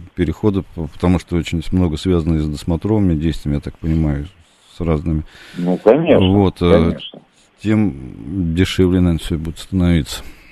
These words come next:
Speaker 1: Не обещаю, что намного, как бы я так всё-таки понимаю, но будет сравниваться со среднероссийскими. Так, у нас ещё один звоночек. Здравствуйте.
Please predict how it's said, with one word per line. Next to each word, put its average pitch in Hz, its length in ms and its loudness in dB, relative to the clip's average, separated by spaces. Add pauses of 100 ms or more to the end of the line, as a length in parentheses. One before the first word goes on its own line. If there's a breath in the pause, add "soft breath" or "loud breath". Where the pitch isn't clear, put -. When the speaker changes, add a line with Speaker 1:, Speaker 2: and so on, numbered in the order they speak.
(120 soft breath)
Speaker 1:
Не 90 260 4
обещаю, 92 460 2
что - 180 -4
намного, 95 640 2
как 80 100 -10
бы 76 180 -4
я 76 100 0
так - 160 -14 (140)
всё-таки - 400 -8
понимаю, 85 440 2
но 85 260 0 (420)
будет 85 280 2
сравниваться 98 540 2
со 82 120 -4
среднероссийскими. 82 840 -2 (640 loud breath)
Так, 104 180 2
у 110 60 2
нас 120 180 2
ещё 113 180 0
один 92 180 2
звоночек. 101 460 0 (2500 soft breath)
Здравствуйте. 95 580 0